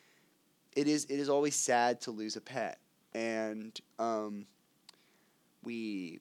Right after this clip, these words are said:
buried him illegally in a park. <laughs> Um, I don't know what, we, we dug pretty deep, and we, we went and, and got, like, little incense and did a little thing for him, and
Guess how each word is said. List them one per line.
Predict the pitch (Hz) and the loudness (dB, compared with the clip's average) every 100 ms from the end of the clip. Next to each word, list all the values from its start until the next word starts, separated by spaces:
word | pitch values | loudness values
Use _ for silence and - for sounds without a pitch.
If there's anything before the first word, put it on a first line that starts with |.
| _ | _
buried | - 110 127 | 4 4 4
him | 131 135 127 151 - _ _ | 0 -2 -2 -6 -16 _ _
illegally | - 90 73 82 113 135 135 131 - | -12 -10 -10 -8 -6 -4 -4 -8 -10
in | 71 | -14
a | - | -10
park. | - 117 147 - - _ - | -2 0 -2 -8 -20 _ -6
<laughs> | - - - - - 175 170 180 180 170 180 254 294 139 123 - | -2 -2 -4 -8 6 8 12 12 12 12 10 8 2 4 2 6
Um, | 127 139 131 113 175 214 196 165 | 10 12 10 8 -2 -6 -8 -2
I | 113 | 2
don't | 120 | 4
know | 117 | 4
what, | 113 104 | 4 4
we, | 135 165 - | 6 6 4
we | 165 | 2
dug | 156 117 107 - | 4 2 2 0
pretty | 101 | -4
deep, | 90 92 87 | -4 -6 -6
and | 82 | -6
we, | 95 | -6
we | 92 107 | -4 -2
went | 101 101 - | 0 -2 -2
and, | 90 90 - | -8 -10 -10
and | 87 85 - - | -8 -8 -12 -10
got, | - 95 87 | 0 0 0
like, | 87 85 - | -4 -8 -8
little | 101 101 87 | -6 -4 -2
incense | 135 147 147 143 131 123 | 0 0 0 0 -2 -4
and | 90 | -8
did | 85 92 | -8 -6
a | |
little | 90 92 85 | -6 -6 -8
thing | - 131 123 | -8 -8 -6
for | 117 | -8
him, | 117 107 101 | -8 -8 -8
and | 92 | -10